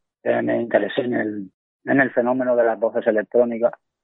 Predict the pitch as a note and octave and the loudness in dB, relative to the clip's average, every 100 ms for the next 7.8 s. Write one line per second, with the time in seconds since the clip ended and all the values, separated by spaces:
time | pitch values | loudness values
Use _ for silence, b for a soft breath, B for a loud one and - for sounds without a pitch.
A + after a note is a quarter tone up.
0 | _ _ _ _ _ G#2 G2 F2+ G#2 F#2 | _ _ _ _ _ -2 0 2 0 -2
1 | F2+ F2 - - - - G2+ A#2+ B2 G2+ | -2 -2 -2 -4 -4 -6 -2 -2 -2 0
2 | G2 F2 F2+ E2+ G2 G2 F#2 F#2 F2+ F2 | 0 2 -2 -4 -4 -4 -6 -8 -8 -12
3 | _ _ _ _ _ - - F#2+ F2 F2 | _ _ _ _ _ -18 -6 -6 -4 -8
4 | - F#2 F2+ F2+ A2 A#2+ A2+ G2 - G2+ | -10 -8 -6 -6 -6 -2 -2 -2 -2 0
5 | A#2+ D3+ - - _ _ _ _ _ _ | 4 2 0 -20 _ _ _ _ _ _
6 | _ _ _ _ _ _ C#3 B2+ B2 A#2 | _ _ _ _ _ _ 0 2 2 0
7 | G2+ G2 A2 G#2 A2 C3+ F#2+ - | -2 -2 0 0 2 0 0 -8